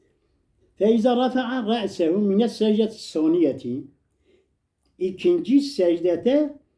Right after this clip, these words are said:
başını kaldırdık-, kaldırdığı zaman. فِي الرَّكْعَةِ الثَّانِيَةِ İkinci rekat için. İkinci rekatta yani. اِفْتَرَشَ اِفْتَرَشَ رِجْلَهُ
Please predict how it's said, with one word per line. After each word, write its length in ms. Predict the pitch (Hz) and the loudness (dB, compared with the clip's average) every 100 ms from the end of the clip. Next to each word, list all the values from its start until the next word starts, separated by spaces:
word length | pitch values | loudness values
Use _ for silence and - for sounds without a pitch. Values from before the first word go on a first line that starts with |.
| _ _ _ 120 | _ _ _ -10
başını 680 | 131 175 170 170 208 269 | -2 0 0 0 0 -2
kaldırdık-, 680 | 220 180 170 175 170 170 - _ _ _ | -4 -4 -2 -2 -2 -6 -10 _ _ _
kaldırdığı 680 | 165 165 165 156 165 196 220 | -6 -2 0 2 4 6 4
zaman. 380 | 160 127 107 - _ _ _ _ _ _ _ _ _ _ _ _ _ _ | 0 -4 -8 -16 _ _ _ _ _ _ _ _ _ _ _ _ _ _
فِي 80 | - | -2
الرَّكْعَةِ 500 | 269 247 220 202 220 | 0 2 0 -4 -4
الثَّانِيَةِ 920 | 269 - - 175 175 214 185 151 127 107 - _ _ _ _ _ _ - | -4 -6 -2 2 4 4 4 0 -8 -12 -16 _ _ _ _ _ _ -8
İkinci 920 | 190 185 190 185 175 285 311 294 - - | -8 -4 -4 -4 4 4 6 2 -6 -16
rekat 760 | 143 185 170 - 175 254 202 - | -8 -6 -8 -12 -6 -4 -4 -10
için. 340 | 147 - 113 101 - _ _ - | -10 -8 -12 -12 -20 _ _ -16
İkinci 360 | 202 202 247 | -2 2 4
rekatta 540 | 277 214 - 170 - 214 | 2 -2 -8 -12 -2 0
yani. 340 | 160 131 107 104 _ _ _ _ 202 | 2 0 -6 -10 _ _ _ _ -4
اِفْتَرَشَ 640 | 202 208 277 233 170 - 170 151 139 127 120 - _ _ _ _ _ _ _ - | -2 0 2 2 -2 -2 0 0 0 -4 -10 -16 _ _ _ _ _ _ _ -4
اِفْتَرَشَ 440 | 202 - 254 233 202 190 180 | -4 0 -2 0 0 -2 0
رِجْلَهُ 480 | 165 160 220 240 | -2 0 2 2